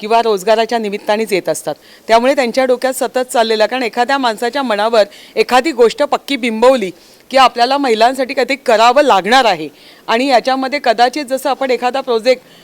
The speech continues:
करत असताना, त्याचा विचार करत असताना हातात सत्ता आणि सत्तेचं बळ असावं लागतं. यावेळी सरकार जरी बीजेपी, अ, सरकार आणि शिवसेना बीजेपीचं सरकार असलं तरीसुद्धा दादा त्या ठिकाणी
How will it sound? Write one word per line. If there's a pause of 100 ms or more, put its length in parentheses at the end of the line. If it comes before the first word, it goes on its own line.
(120)
करत
असताना,
त्याचा
विचार
करत
असताना
हातात (460)
सत्ता
आणि
सत्तेचं
बळ
असावं
लागतं. (340)
यावेळी
सरकार
जरी
बीजेपी,
अ, (400)
सरकार
आणि (380)
शिवसेना
बीजेपीचं
सरकार
असलं (420)
तरीसुद्धा (380)
दादा
त्या
ठिकाणी